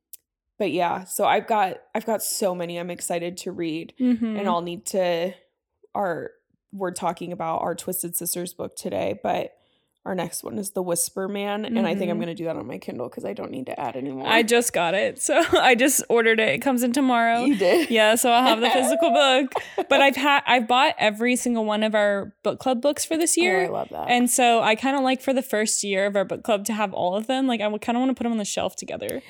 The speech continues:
Speaker 1: I was thinking today just randomly, well, because I had an M R I, and so I was alone with my thoughts
Speaker 2: Yeah. <laughs>
Speaker 1: for twenty-five minutes, which is just hell. But I was like, "What should we do for one year?" 'Cause i-,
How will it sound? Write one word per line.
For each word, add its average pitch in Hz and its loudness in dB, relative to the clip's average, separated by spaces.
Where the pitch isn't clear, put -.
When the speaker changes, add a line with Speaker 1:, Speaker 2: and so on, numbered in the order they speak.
Speaker 1:
I 254 2
was 381 -2
thinking 339 -4
today 247 -2
just 226 -6
randomly, 214 -6
well, 196 -2
because 208 -4
I 196 0
had 190 -2
an 185 -8
M 180 -8
R 165 -8
I, 160 -6
and 208 -8
so 185 -4
I 180 0
was 185 -6
alone 180 -4
with 180 -10
my 190 -8
thoughts 185 0
Speaker 2:
Yeah. 262 4
<laughs> 226 2
Speaker 1:
for 190 -4
twenty-five 208 -6
minutes, 196 -8
which 202 -10
is 202 -8
just - -8
hell. - -4
But 208 2
I 196 2
was 202 -6
like, 220 -4
"What 262 -6
should 403 -8
we 403 0
do 262 -6
for 269 -6
one 233 -4
year?" 285 -4
'Cause 214 -4
i-, - -6